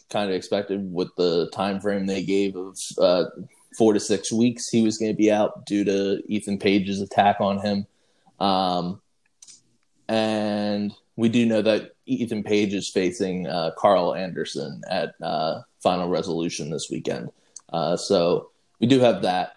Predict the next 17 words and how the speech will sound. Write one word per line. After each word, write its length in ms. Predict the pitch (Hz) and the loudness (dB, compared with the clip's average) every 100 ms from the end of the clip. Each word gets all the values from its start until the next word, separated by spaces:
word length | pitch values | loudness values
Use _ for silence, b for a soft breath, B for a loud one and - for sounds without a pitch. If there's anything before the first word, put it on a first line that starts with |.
| _ _ | _ _
Uh, 280 | 98 87 82 | -10 -8 -8
so 360 | - 98 95 110 - - | -4 -4 -4 -12 -20 -14
ne-, 480 | 113 117 131 104 110 | -6 0 0 0 -4
the 160 | 110 123 | -2 2
North 400 | 135 139 131 120 | 4 4 2 0
and, 360 | 110 110 107 _ _ _ - | -2 -4 -10 _ _ _ -6
uh, 260 | 98 95 | -4 -2
the 120 | - 107 | -4 -2
Good 220 | 110 98 | -2 -2
Brothers 340 | 104 95 98 | -4 -4 -4
will 180 | 107 101 | -4 -4
still 320 | - - 92 | -6 -4 -4
be 400 | 87 95 90 71 | -2 -4 -4 -6
in 160 | - 95 | -6 -6
action 480 | 82 78 - 78 78 | -6 -8 -10 -8 -6
this 180 | 80 95 | -6 -6
weekend, 440 | - 80 80 | -4 -4 -6